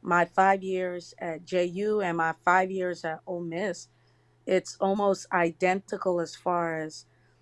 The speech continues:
you know, postseason play, the number of wins. Um, and, and the only difference is at Ole Miss, obviously, I have a bigger platform. I'm able to get more talented players. We were able to go to Sweet sixteen, but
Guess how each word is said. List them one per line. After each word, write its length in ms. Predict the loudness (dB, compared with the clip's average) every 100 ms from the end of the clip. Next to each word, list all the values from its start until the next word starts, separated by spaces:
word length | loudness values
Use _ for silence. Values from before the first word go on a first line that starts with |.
| _
you 120 | -4
know, 140 | -2 -4
postseason 680 | 4 6 6 0 -6 -2 -4
play, 460 | 0 2 2 2 0
the 100 | -2
number 460 | -2 0 2 2
of 160 | 2 -2
wins. 840 | -4 -2 -2 0 -2 -2 -4 -8 -18 _ -20 -16 -2
Um, 640 | 0 2 2 0 -2 -8 -4
and, 320 | 0 2 0 -2
and 220 | -2 2 2
the 80 |
only 260 | 4 4 4
difference 440 | 4 2 2 2
is 240 | 4 4 2
at 260 | 0 0
Ole 140 | -2 -2
Miss, 400 | 4 6 6 2
obviously, 560 | 0 0 -4 -4 -2
I 100 | -2
have 300 | -2 -4 -4 -10 _ _ _ _ _
a 80 | -14
bigger 360 | -2 2 4
platform. 840 | 4 8 6 6 0 0 2 2 0
I'm 120 | 0
able 280 | 0 0 -2
to 100 | -4
get 340 | 0 0 0
more 220 | -2 -2
talented 560 | 0 0 0 0 -4 -2
players. 480 | 0 2 2 0 -6
We 160 | -14
were 160 | -12 -12
able 260 | -12 -14 -14
to 60 |
go 200 | -4 -4
to 200 | -4 -10
Sweet 360 | -14 -4 -4 -2
sixteen, 640 | -4 -6 -2 2 4 2
but 300 | 4 6 4